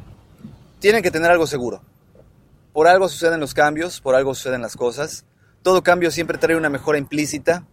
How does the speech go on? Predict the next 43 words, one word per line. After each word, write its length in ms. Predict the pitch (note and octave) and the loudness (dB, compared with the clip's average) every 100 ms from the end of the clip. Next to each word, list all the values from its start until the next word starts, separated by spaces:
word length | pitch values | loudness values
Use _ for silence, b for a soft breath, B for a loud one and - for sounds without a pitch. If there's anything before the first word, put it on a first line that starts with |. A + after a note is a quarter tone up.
| _ _ _ | _ _ _
sin 180 | - D3 | -10 -6
importar 400 | D3 C#3 C3+ E3 | -4 -4 0 0
que 260 | E3+ D#3 C#3 | 2 2 4
aun 220 | C3 C#3+ | 4 0
en 80 | D#3 | -6
un 80 | E3 | -6
principio 400 | D#3 C3+ D3+ D3+ | -6 -6 -4 -4
no 100 | D#3 | -2
lo 100 | D3+ | -2
parezca. 500 | B2+ C#3+ - F3 F#3 _ _ _ _ _ _ - | -2 -4 -4 -8 -8 _ _ _ _ _ _ -12
Eh, 560 | A2+ A2+ A2+ A2+ - - B2+ - G2 | -6 -4 -4 -4 -8 -16 -20 -12 -10
aquí 200 | B2 D3+ | -8 0
voy 140 | D#3+ | 4
a 40 | D#3 | 4
parafrasear 540 | C#3+ B2 B2+ B2+ D3+ | 4 2 0 0 -2
nuevamente 340 | D3+ D3+ D3+ C#3+ | -2 -4 -4 -4
a 60 | |
Steve 240 | - D3+ C#3 | -6 -6 2
Jobs 300 | D3+ D3 - | 2 2 -4
en 100 | B2+ | -8
su 100 | A#2+ | -2
famoso 360 | C3 C#3+ D3+ | -2 -2 -4
video 320 | C3+ C3+ C#3+ C#3 | -2 2 2 0
que 100 | C3 | -2
dio 140 | C#3+ | -2
en 80 | C#3+ | -2
la 40 | |
Universidad 380 | B2+ A#2 A2 C3+ | -6 -8 -4 -2
de 80 | C#3 | -2
Stanford, 420 | - C3+ C3 E3+ | 0 -2 -2 -8
que 240 | B2+ F#2 - B B B | -8 -10 -12 B B B
es 140 | C#3 C#3+ | -16 -8
un 80 | D3 | -6
recurso 420 | C#3 D#3 D3 C#3+ | -6 -8 -8 -6
que 140 | C3+ | -4
ocupo 340 | A#2 - C#3 C3 | -4 -6 -10 -8
mucho 380 | C#3 C#3+ C#3+ | -8 -8 -4
en 120 | B2 B2+ | -2 -4
este 420 | B2+ C#3 A#2+ A2 | -8 -8 -6 -4
podcast. 520 | C#3 C3 D3 D#3+ - - B B B - - | -6 0 2 2 0 -18 B B B -20 -14
Y, 440 | C#3+ C#3+ C#3+ C#3+ | -8 -6 -6 -8
y 300 | D#3 D#3 D3+ | -6 -6 -2
yo 560 | D#3 F#3 G3 G3 F#3 | 0 2 2 2 -2